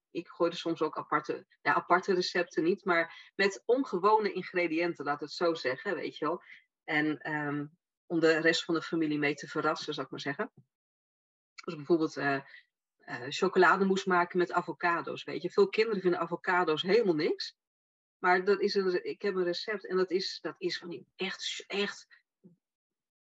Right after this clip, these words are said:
pure chocolademousse bijna, weet je. En dat is zo lekker, maar dan eten ze wel een avocado in plaats van, van eiwitten en room en suiker,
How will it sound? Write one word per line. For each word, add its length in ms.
pure 380
chocolademousse 1500
bijna, 360
weet 240
je. 80
En 60
dat 140
is 200
zo 200
lekker, 320
maar 100
dan 80
eten 140
ze 100
wel 120
een 60
avocado 540
in 140
plaats 300
van, 240
van 140
eiwitten 480
en 120
room 200
en 80
suiker, 520